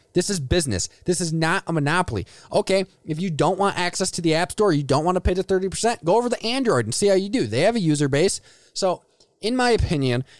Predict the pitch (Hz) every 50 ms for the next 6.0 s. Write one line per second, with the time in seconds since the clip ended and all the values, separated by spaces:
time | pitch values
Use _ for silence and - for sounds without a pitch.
0 | - _ - 165 165 156 185 180 170 160 151 160 196 - - _ - 165 151 156
1 | - - - _ _ - 143 - 147 139 147 160 165 175 165 156 143 127 113 -
2 | 127 107 123 123 120 113 110 - - - - _ - 139 143 143 143 143 - 139
3 | 131 131 135 143 - 165 196 220 - - - - 156 107 92 90 - 175 185 196
4 | 190 - 214 214 175 190 247 285 302 262 247 262 214 165 - - 175 170 - -
5 | 156 180 214 226 202 185 196 170 - - - 220 262 262 - 156 131 123 123